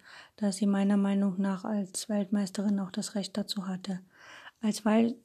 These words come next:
ich als Weltmeisterin habe solche Vorteile jedoch nie in Anspruch genommen.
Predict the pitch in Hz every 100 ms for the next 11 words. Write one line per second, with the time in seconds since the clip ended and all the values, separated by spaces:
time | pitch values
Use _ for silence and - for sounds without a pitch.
0 | _ _ _ - 277 247 220 - 202 202
1 | 202 196 190 196 202 190 196 - 190 196
2 | 180 202 196 202 190 190 190 190 202 190
3 | 214 214 190 185 - 196 - 190 190 185
4 | 180 185